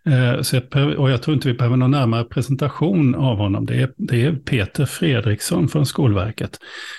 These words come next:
Eh, Peter har jobbat, har ju en bakgrund som lärare, jobbat som skolchef, bland annat då i Södertälje var han ju chef för, för skolorna där, eh, innan han tjugohundrasjutton blev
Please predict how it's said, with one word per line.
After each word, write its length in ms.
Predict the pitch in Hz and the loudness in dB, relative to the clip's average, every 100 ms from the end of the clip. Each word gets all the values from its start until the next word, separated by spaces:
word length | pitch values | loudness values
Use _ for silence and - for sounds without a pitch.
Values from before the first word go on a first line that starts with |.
| - | -4
Eh, 280 | 139 120 113 - - _ - - 196 143 | 0 2 2 0 -8 _ -6 -4 -2 -2
Peter 260 | 139 127 143 | 0 0 0
har 120 | 143 | 2
jobbat, 440 | 143 147 120 127 - | 4 2 2 0 0
har 140 | 135 | 2
ju 60 | 143 | 4
en 80 | |
bakgrund 360 | 143 127 131 117 | 2 0 0 0
som 100 | 147 | 2
lärare, 640 | 147 120 113 117 123 143 143 | 2 2 0 0 -2 -2 -2
jobbat 320 | 113 117 - | 0 -2 0
som 300 | 123 117 117 | 0 2 0
skolchef, 680 | - 143 113 - 127 123 - | -2 -2 0 0 0 0 -2
bland 240 | 139 131 127 117 | -2 2 2 4
annat 160 | 110 | 2
då 140 | 135 120 | 2 0
i 40 | |
Södertälje 560 | - 117 113 135 110 110 | 2 0 0 0 0 0
var 100 | 117 | 2
han 140 | 123 | 2
ju 60 | 117 | 0
chef 280 | - 120 - | 0 0 -2
för, 280 | - 131 | -4 -4
för 140 | 120 127 | -2 -4
skolorna 500 | - 123 110 113 117 | 0 2 4 4 2
där, 240 | 113 160 - - - - - - | 2 0 -4 -16 -16 -16 -6 0
eh, 260 | 127 131 135 | 2 4 4
innan 220 | 123 104 | 4 4
han 120 | 110 | 2
tjugohundrasjutton 1160 | - 113 117 107 - 143 - _ 208 127 98 110 | 2 2 2 2 0 -2 -2 _ 2 2 2 0
blev 320 | 120 98 | 0 0